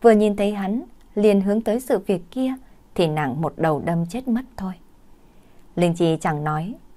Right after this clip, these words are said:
đúng sai cười liếc nhìn bạn một cái. Thật may là lúc Thiên Hải đến gần, nàng cũng không có nói bất cứ một câu nào làm mình khốn quẫn.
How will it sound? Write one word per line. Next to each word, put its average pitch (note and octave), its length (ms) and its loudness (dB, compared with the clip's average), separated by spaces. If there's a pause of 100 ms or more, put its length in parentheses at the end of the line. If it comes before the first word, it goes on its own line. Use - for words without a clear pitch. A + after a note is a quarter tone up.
đúng F3+ 260 2
sai F#3 380 -6
cười F#3+ 180 0
liếc B3 260 -6
nhìn F#3+ 200 0
bạn E3 200 -4
một E3+ 220 -6
cái. E3+ 300 -6 (560)
Thật F3 200 2
may D#3+ 200 2
là D#3 80 0
lúc F#3 240 -4
Thiên F3+ 160 -2
Hải E3+ 180 -4
đến F3+ 300 -4
gần, G3 220 -4 (400)
nàng G3 340 0
cũng G3 160 -2
không C4+ 200 -4
có G#3 200 -6 (280)
nói G3 180 -2
bất - 260 -10
cứ G3+ 180 0
một C4+ 280 -4
câu B3+ 140 -8
nào F3+ 320 -6 (260)
làm D#3 260 -2
mình D3+ 220 -4
khốn E3 240 -4
quẫn. G#3+ 300 -8